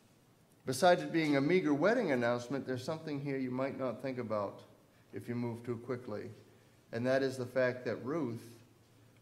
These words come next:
was from Moab, and Boaz is from Israel. Ruth was a Moabitess.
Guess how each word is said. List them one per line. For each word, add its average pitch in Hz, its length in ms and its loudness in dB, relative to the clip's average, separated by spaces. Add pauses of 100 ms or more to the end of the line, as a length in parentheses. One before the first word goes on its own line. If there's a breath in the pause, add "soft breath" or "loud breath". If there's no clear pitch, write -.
(200)
was 101 120 -14
from 104 280 -8
Moab, 110 580 -4 (1120)
and 107 160 -10
Boaz - 840 -2 (640)
is 110 140 -10
from 165 200 -6
Israel. 110 480 -8 (1160)
Ruth 160 520 2 (480)
was 113 220 -6
a 127 60 -4
Moabitess. 131 1040 -2